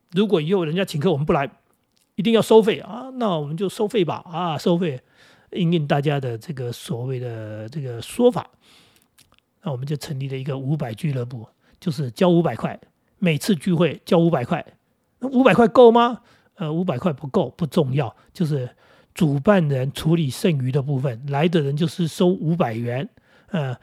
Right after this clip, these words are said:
收五百元的意思是，哦，你是有尊严的，因为你有缴费，那就这么有趣的。然后呢，眷属，眷属鼓励参加，惜眷参加，眷属不用缴费。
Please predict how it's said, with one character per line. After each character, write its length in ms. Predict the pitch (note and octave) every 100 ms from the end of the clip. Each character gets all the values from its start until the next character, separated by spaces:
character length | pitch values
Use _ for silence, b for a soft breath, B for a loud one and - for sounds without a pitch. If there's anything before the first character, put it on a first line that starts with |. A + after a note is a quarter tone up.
| b
收 160 | - G3+
五 160 | G3+
百 180 | G#3+ C#3
元 200 | D3 D#3
的 80 | F3
意 180 | F#3+ E3
思 160 | D3
是， 100 | D3
哦， 320 | D#3+ E3+ C#3+ C3
你 360 | F#3+ D3+ C#3 C#3
是 480 | C3+ F#3+ D#3+ D3 D3
有 140 | C3
尊 200 | B2 F3
严 180 | D#3 A#2
的， 140 | A#2+
因 180 | C#3 D#3+
为 120 | D3+
你 80 | C#3
有 80 | C#3+
缴 180 | C3 A2
费， 240 | D3+ A#2 b b
那 80 | G3+
就 100 | G3+
这 140 | F3+ F3+
么 80 |
有 160 | C#3 A2+
趣 220 | - D#3+
的。 120 | A#2 - b b b
然 120 | G3+
后 120 | A3 A3
呢， 240 | G#3+ A3 - b b -
眷 280 | D4 A#3 E3
属， 280 | - B2 - -
眷 200 | - A#3+
属 280 | F3 D3 B2+ -
鼓 160 | C#3
励 160 | F3+ F#3
参 200 | F3 D#3
加， 240 | D#3+ D#3 - -
惜 320 | - - A3
眷 220 | A3 E3+
参 160 | F3+ E3+
加， 180 | F#3
眷 260 | F3+ B3 F3+
属 220 | C#3 B2+
不 180 | A#2+ C#3
用 160 | F3+ D3+
缴 160 | A#2+
费。 280 | A2 E3+ B2+